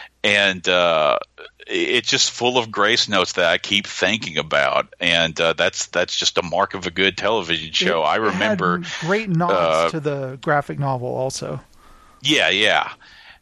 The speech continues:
Speaker 1: And I can remember telling you on Facebook Messenger, uh, "I'm, like, five episodes in. I already know this is the best <laughs> T V show of the year."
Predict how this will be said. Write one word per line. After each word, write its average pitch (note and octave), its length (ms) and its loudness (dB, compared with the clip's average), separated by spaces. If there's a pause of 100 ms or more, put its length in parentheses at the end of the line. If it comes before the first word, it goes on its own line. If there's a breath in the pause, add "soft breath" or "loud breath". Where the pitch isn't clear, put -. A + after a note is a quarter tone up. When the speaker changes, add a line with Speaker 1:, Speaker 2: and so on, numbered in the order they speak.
(100)
Speaker 1:
And A#2+ 120 0
I A#2 100 4
can C3 160 -2
remember G#2+ 680 0 (240)
telling G#2+ 400 0
you F2+ 220 -2
on F2 220 0
Facebook F#2+ 460 0
Messenger, E2+ 840 0
uh, D2 360 2
"I'm, C3 180 0
like, G#2 200 0
five F#2+ 360 0
episodes E2+ 480 0
in. F2+ 160 2
I E2 120 2
already F2+ 360 2
know E2+ 220 2
this - 280 0
is G2 120 0
the F#2 140 0
best - 320 0
<laughs> - 20 -6
T B2 60 2
V - 240 -4
show - 280 2
of G#2 140 -8
the F#2+ 100 -4
year." F2+ 540 -2